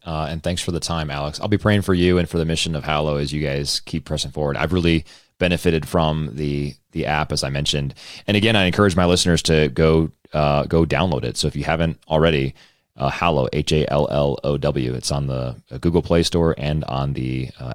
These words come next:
Apple App Store. So go ahead and check it out. And I will also add, you know, Alex, you mentioned that you really wanted to build a world-class app that's right up there with Headspace and Calm in terms of U I, U X.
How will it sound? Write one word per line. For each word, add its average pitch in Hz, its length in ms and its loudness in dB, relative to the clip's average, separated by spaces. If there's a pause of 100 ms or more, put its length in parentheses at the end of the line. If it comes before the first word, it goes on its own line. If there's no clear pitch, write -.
Apple 69 420 -2
App 67 180 -6
Store. 62 260 -4
So 65 280 -2 (380)
go 95 80 2
ahead 98 80 6
and 92 60 0
check 92 160 4
it 90 60 4
out. 87 220 4
And 95 180 2 (280)
I 104 80 4
will 127 160 6
also 120 260 4
add, 80 400 2
you 87 100 -4
know, 76 320 0
Alex, 90 280 0
you 95 80 0
mentioned 85 280 -2
that 76 240 -6
you 85 100 -4
really 85 260 -2
wanted 80 140 -2
to 76 60 -2
build 78 180 2
a 78 40 0
world-class 76 500 0
app 76 200 0
that's - 160 -8
right 80 120 2
up 76 100 -8
there 78 140 0
with 76 140 -2
Headspace 73 640 -2
and 71 120 -8
Calm 76 460 -2 (400)
in 82 80 -8
terms 80 200 -2
of 73 100 -2
U 78 200 0
I, 76 180 2
U 76 260 -2
X. - 340 -2